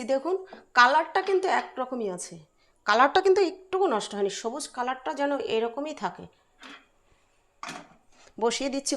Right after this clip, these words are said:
কড়াই। এবার কারকোল ঠান্ডা হতে হতে আমি এর ভিতরে পুরটা রেডি করে, কড়াই গরম হয়ে গিয়েছে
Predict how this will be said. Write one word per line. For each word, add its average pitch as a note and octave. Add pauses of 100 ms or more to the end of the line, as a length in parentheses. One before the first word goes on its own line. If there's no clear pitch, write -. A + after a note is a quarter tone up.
কড়াই। G#3 (640)
এবার B3 (100)
কারকোল D#4 (100)
ঠান্ডা D4
হতে F#4
হতে D4 (500)
আমি C#4 (140)
এর D4+
ভিতরে C#4 (140)
পুরটা C#4+ (380)
রেডি A3+
করে, F3 (1160)
কড়াই B3+
গরম C4+
হয়ে F4
গিয়েছে C#4+